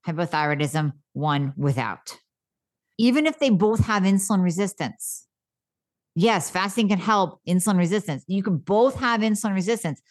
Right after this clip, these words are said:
but you who has a thyroid problem, you're going to be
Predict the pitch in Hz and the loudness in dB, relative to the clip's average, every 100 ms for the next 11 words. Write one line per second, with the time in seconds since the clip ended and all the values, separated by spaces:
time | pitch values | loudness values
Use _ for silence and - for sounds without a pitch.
0 | _ _ _ - 160 139 165 202 233 233 | _ _ _ -2 -2 0 2 4 2 0
1 | 196 175 175 170 170 175 - _ _ _ | 0 0 0 -2 -4 -6 -12 _ _ _
2 | _ - 139 151 185 247 247 339 - _ | _ -10 -4 -2 -2 -2 -2 -4 -12 _
3 | - 151 127 151 151 190 214 190 196 190 | -10 -8 -6 -4 -2 -2 0 2 2 2
4 | 190 | 0